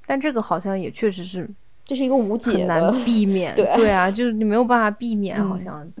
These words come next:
Speaker 1: 我觉得现在可能会好很多啦，就是一般小夫妻搬出去住，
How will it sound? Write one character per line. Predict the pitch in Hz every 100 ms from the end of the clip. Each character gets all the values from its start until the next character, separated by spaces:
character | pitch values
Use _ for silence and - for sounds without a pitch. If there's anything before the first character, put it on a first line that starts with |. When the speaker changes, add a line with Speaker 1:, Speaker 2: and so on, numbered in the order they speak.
| -
Speaker 1:
我 |
觉 | 196
得 |
现 | 240 320
在 | 320
可 | 269
能 | 190
会 | 233
好 | 269 165
很 | 196 196 165
多 | 143 147
啦， | - - -
就 | - 190
是 | 202
一 | 208
般 | 202 196
小 | 185 -
夫 | 165 185
妻 | 185
搬 | 202 226
出 | 226 180
去 | 170
住， | - 151